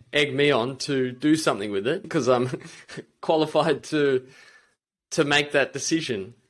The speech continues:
So I, it works in, it, it makes sense in sales. You see a lot of, you see a lot of people that are sort of trying to get their, get their product and just call up as many people or sort of speak to as many people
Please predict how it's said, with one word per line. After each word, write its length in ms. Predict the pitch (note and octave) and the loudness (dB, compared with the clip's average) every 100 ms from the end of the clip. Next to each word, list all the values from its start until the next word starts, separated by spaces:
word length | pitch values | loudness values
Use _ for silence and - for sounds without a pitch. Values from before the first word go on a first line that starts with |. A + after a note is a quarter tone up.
| _ | _
So 160 | - B2 | -4 0
I, 260 | A#2 A#2+ - _ _ _ _ _ _ | 2 0 -4 _ _ _ _ _ _
it 160 | - D3 | -6 2
works 340 | D#3 E3+ E3+ | 4 4 2
in, 380 | D3 C3 A#2 F#2+ - _ _ | -4 -4 -6 -10 -16 _ _
it, 180 | C3 A2 | -8 -6
it 140 | - D3 | -2 0
makes 240 | D3+ D3 | 0 0
sense 280 | - C3+ B2+ | -2 -4 -4
in 100 | B2+ | -8
sales. 440 | A#2 C3 B2+ B2 C3 | -2 0 2 0 -2
You 80 | |
see 180 | C3 D#3+ | -2 2
a 60 | C#3 | 4
lot 140 | C3 | 4
of, 140 | B2+ - - - _ | 2 -4 -20 -20 _
you 80 | D#3+ | -6
see 140 | D3+ E3+ | 2 4
a 60 | |
lot 140 | D3+ D3 | 4 2
of 80 | |
people 240 | D3 C#3+ C3+ | 0 -2 -2
that 120 | B2 | 0
are 100 | A#2+ | -2
sort 280 | A#2+ - B2+ | -4 -2 -2
of 200 | A#2 - - _ _ | -4 -10 -20 _ _
trying 280 | - C#3+ B2+ | 0 0 2
to 300 | B2 G#2+ - - - | 0 -2 -8 -20 0
get 240 | C#3 C3 | 0 0
their, 380 | C3 B2 A#2+ A#2 - - | 0 2 0 -4 -14 -2
get 160 | C#3+ | 0
their 100 | B2 | 0
product 400 | A#2+ B2+ A#2+ A2+ | -2 -2 -2 -4
and 100 | A#2+ | -8
just 240 | A#2 B2 - | -6 -8 -8
call 240 | - B2+ | -2 0
up 140 | B2 B2 | 0 -4
as 120 | A#2+ | -6
many 160 | B2 A#2+ | -8 -4
people 420 | C3 B2+ B2+ A#2 | -6 -2 -2 -2
or 380 | F2+ A2 G#2+ G#2+ | -2 -2 -2 -4
sort 240 | - A2+ | -6 -6
of 40 | |
speak 280 | A2 - C3 | -6 -6 -6
to 100 | C3+ | -4
as 80 | A#2+ | -4
many 200 | A#2 A#2 | -4 -6
people 580 | A#2 B2+ B2+ F#2+ A2 | -4 -4 -4 -4 -4